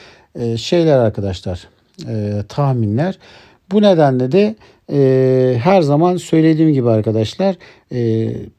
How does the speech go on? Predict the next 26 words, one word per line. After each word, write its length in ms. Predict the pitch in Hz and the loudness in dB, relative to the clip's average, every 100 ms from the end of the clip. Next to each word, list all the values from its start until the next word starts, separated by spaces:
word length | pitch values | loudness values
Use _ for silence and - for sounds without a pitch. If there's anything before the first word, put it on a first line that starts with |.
| _ - | _ -2
olasılık 580 | 147 143 147 - 185 | 2 4 2 -2 -4
kombinasyon 640 | - 175 170 175 170 - 170 | 0 2 2 2 0 -2 -4
sisteminde, 800 | - 117 - 110 120 135 175 170 - - - | -4 -8 -4 -2 0 0 0 -2 -10 -20 -8
e, 340 | 110 104 107 - 117 135 | -4 -4 -6 -10 -14 -4
yani 420 | 156 165 160 131 - _ _ _ - | 0 2 2 0 -6 _ _ _ -18
bir 260 | 117 110 143 | -8 -4 -2
şey 300 | - 180 175 | 0 2 4
yaparken 920 | 165 160 185 175 170 175 190 - 123 | 4 2 0 0 0 0 -2 -8 -4
düzgün 300 | 131 131 165 | -4 0 2
yapmak 500 | 156 117 113 113 113 | 2 2 -2 -4 -2
lazım. 400 | 107 107 135 185 - _ _ - | -2 0 -2 -4 -8 _ _ -6
Ve 320 | 127 165 175 156 _ | 2 2 2 -4 _
bunu, 500 | 131 160 175 180 190 | -2 2 4 4 0
e, 320 | 127 120 117 123 | -4 -2 0 2
ben 180 | 170 165 | 2 0
çoktan 540 | - 143 - 175 156 | 0 0 0 0 2
başardım 560 | 131 - 147 139 147 135 | 2 2 0 2 2 0
arkadaşlar. 680 | 110 117 101 101 - 175 165 - - - | 0 0 -2 -4 -2 -4 -4 -14 -18 -8
Ve 340 | 117 160 170 160 _ | 0 2 2 0 _
her 220 | - 165 | -2 0
zaman 300 | 151 151 151 | 0 0 0
söylediğim 480 | 139 151 147 139 107 | 0 2 2 2 0
gibi 200 | 110 143 | -2 -4
kanalın 440 | - 135 143 143 | -2 0 2 0
kıymetini 560 | 123 139 131 127 147 143 | 0 0 0 0 -2 0
bilin. 320 | 113 127 156 | 0 0 -2